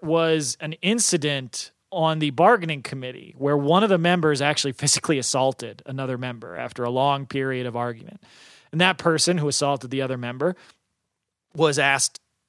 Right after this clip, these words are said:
and then made to step down from the <laughs> bargaining committee 'cause they're like, "Well, you physically assaulted another person. We can't really, that's not really acceptable <laughs> conduct in the middle of union negotiations." And then right after that happened,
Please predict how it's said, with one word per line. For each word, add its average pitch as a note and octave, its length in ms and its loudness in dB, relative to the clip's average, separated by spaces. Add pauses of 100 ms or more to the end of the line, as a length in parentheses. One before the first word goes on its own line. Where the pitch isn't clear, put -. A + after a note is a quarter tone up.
and C3 180 -10
then C3 280 -8
made C3+ 340 -4
to C#3+ 120 -2
step C3 320 -2
down F3+ 500 4
from C#3 160 -6
the C3 60 -8
<laughs> C#3 80 -4
bargaining C#3+ 320 -4
committee C3+ 360 -2
'cause C#3+ 140 0
they're C#3 100 0
like, B2+ 160 -2
"Well, A2 120 -8
you A2+ 120 -10
physically A#2+ 480 -6
assaulted A#2+ 480 -4
another A2 260 -10
person. A2 380 -6
We G#2+ 80 -14
can't A2 240 -12
really, G#2 200 -14
that's A2 220 -10
not G#2+ 140 -10
really G#2 180 -12
acceptable G#2 720 -8 (340)
<laughs> - 320 -20
conduct E3+ 840 2
in D3+ 100 -6
the D3 100 -6
middle C#3+ 280 -2
of B2 80 -6
union D#3+ 320 2
negotiations." B2 1000 -8 (1040)
And D#3+ 100 -4
then D#3 100 -2
right D4 360 8
after D4 400 8
that G3+ 260 6
happened, C#3+ 640 -2